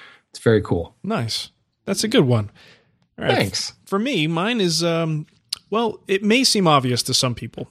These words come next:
Speaker 2: and this is just my limited observation of, of our woodworking world that we play in, uh, the table saw. Now, I think a couple of years ago, maybe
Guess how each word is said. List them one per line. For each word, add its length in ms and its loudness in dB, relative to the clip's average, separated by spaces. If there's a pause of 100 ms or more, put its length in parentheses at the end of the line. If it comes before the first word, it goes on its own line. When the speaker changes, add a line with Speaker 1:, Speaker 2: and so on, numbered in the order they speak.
(100)
Speaker 2:
and 340 0
this 200 2
is 60 0
just 200 0
my 140 4
limited 340 2
observation 720 0
of, 320 -6
of 200 -4
our 100 2
woodworking 580 -2
world 280 -2
that 100 -6
we 100 -4
play 340 4
in, 180 2 (420)
uh, 200 -4
the 120 0
table 320 2
saw. 300 -2 (340)
Now, 280 0 (200)
I 120 0
think 240 2
a 40 0
couple 220 2
of 80 4
years 220 4
ago, 200 2
maybe 420 2